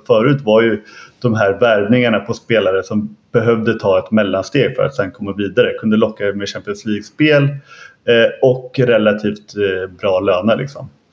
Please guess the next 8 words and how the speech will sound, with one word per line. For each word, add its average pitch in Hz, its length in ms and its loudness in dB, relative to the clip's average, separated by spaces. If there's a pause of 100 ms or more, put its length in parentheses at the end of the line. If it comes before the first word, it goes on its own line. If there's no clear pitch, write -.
(1000)
Eh, 120 320 4 (680)
och 139 260 0 (320)
vad, 139 360 2
vad 147 120 4
var 147 160 6
det 139 100 6
som 139 220 2
fick 180 340 0